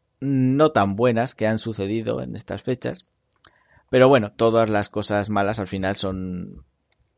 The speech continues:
son cosillas que nos hacen aprender y que espero que nos sirvan para, para mejorar. Soy consciente de que ha habido algún programa en concreto, todos sabréis a cuál me refiero,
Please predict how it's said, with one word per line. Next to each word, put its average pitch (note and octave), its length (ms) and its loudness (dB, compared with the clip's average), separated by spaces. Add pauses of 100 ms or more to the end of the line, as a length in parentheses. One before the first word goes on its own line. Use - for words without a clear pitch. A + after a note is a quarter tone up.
(140)
son A2+ 220 -4
cosillas G2+ 360 -4
que G2+ 80 -6
nos F#2 140 -6
hacen F2+ 640 -8
aprender G2 600 2 (320)
y F#2 200 -10
que E2 280 -6
espero G2+ 500 -2
que F#2+ 120 -10
nos D2+ 160 -12
sirvan F#2+ 540 -6
para, D2+ 640 -6
para E2 200 -8
mejorar. E2+ 460 -8 (760)
Soy G2 220 -4
consciente F#2+ 720 -4
de G2+ 120 -4
que E2+ 100 -6
ha F2 40 -4
habido F#2 280 -4
algún G2 500 -4
programa G#2 760 -2
en G#2+ 120 -2
concreto, G2 760 -2 (420)
todos F#2 300 -2
sabréis F2+ 380 -4
a F2 80 -2
cuál F#2 200 -2
me G2 120 -4
refiero, F#2 420 -4